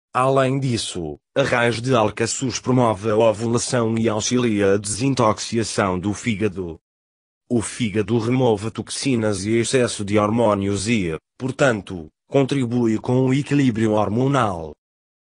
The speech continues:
Adicione uma colher de chá de raiz de alcaçuz seca para uma xícara de água fervente. Deixe ferver por cerca de dez minutos e depois coar.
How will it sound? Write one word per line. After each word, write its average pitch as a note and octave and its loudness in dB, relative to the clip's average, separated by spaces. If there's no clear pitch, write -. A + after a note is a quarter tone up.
Adicione A#2+ 2
uma B2 0
colher B2 0
de B2+ -4
chá F#2+ 0
de F2 -2
raiz G2+ -2
de A#2 2
alcaçuz A2+ 0
seca C3 -2
para A#2+ 0
uma G#2 0
xícara G2+ 0
de A2 -2
água G2+ 0
fervente. A2 -4
Deixe B2+ 0
ferver A#2+ 0
por C3 -8
cerca G#2+ -2
de F#2 -4
dez B2+ 4
minutos C3+ -2
e D3+ 0
depois C3 0
coar. F#2+ 2